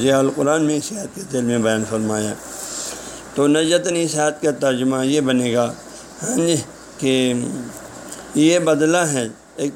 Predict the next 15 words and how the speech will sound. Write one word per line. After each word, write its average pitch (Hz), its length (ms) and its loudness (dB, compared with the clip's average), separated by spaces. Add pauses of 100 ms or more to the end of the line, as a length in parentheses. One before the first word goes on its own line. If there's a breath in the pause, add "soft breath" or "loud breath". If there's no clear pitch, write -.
دوسری - 260 -6
کئی 165 160 4
ترجمے 156 380 4
کیے، 151 180 2
ایک 147 240 2
ترجمہ 135 320 2
یہ 139 140 4
ہے، 120 120 0
یہ 127 180 4
بدلہ 135 360 4
ہے 165 240 2
آپ 131 320 0
کے 131 160 2
رب 143 220 2
کی 143 100 -2